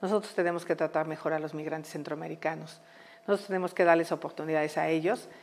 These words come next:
y yo también creo que muchos mexicanos podrían venir a invertir a México y regresar, y él se daría cuenta de lo importante que son los mexicanos allá.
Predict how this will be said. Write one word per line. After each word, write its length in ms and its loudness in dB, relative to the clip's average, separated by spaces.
y 60 6
yo 120 8
también 300 2
creo 380 4
que 100 -4
muchos 280 -4
mexicanos 520 -2
podrían 340 -4
venir 280 -2
a 20 -4
invertir 400 -4
a 40 -2
México 500 -8
y 60 -2
regresar, 500 0
y 80 4
él 40 2
se 140 2
daría 260 6
cuenta 280 0
de 80 2
lo 80 -2
importante 480 -6
que 80 -16
son 140 -8
los 120 -8
mexicanos 540 -12
allá. 260 -14